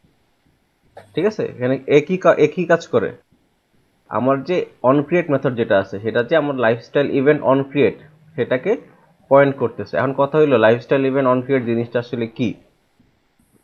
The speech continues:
অ্যান্ড্রয়েডের life cycle আসলে basically পাঁচটা, ঠিক আছে? একটা, প্রথমটা হচ্ছে কি on create, তারপরটা হইলো on start, এই যে চলে আসছে, ঠিক আছে? তারপরে হচ্ছে on pause,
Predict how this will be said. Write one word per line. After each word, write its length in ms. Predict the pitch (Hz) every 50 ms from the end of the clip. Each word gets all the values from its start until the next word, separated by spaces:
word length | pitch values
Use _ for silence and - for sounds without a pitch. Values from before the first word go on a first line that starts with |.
| _ _ _ _ _ _ _ _ _ _
অ্যান্ড্রয়েডের 560 | - 127 143 147 156 156 165 165 170 190 202 185
life 200 | 165 147 151 147
cycle 340 | - 160 147 143 165 165 156
আসলে 320 | 147 147 - 151 151 165
basically 480 | 143 131 131 131 147 135 - 143 151 160 160
পাঁচটা, 460 | - 156 165 - - - - - 80 - - _ _ _ _ _ _ _ _ _ _ _ -
ঠিক 100 | 135 156
আছে? 240 | 170 165 151 113 -
একটা, 240 | - - - 131 127
প্রথমটা 400 | 127 - 156 151 170 165 156 160
হচ্ছে 240 | 160 156 - 165 160
কি 120 | 156 147
on 180 | 80 90 127 135
create, 500 | 143 143 - 147 151 151 156 165 160 - - _ _ _ _ _ _ _ _ _ _ _ -
তারপরটা 360 | - 120 127 135 127 - 147
হইলো 180 | 139 139 151 151
on 240 | - - 123 131
start, 540 | 135 139 135 - - - 135 131 131 147 151 - - - _ _ _ _ _ -
এই 60 | 104 101
যে 80 | 101
চলে 220 | - 113 110 113 110
আসছে, 340 | 117 - - - 131 147 165 - _ _ _ _ _ _ _ _ _ _ - _ _ _ _ _ _ _ -
ঠিক 100 | 139 151
আছে? 200 | 175 170 151 - - _ _ _ _ _ - - - - -
তারপরে 440 | - 117 - - 135 135 131 - 151
হচ্ছে 240 | 143 139 - - - -
on 220 | - 117 123 135 156
pause, 580 | 175 175 170 - - 143 139 127 110 101 95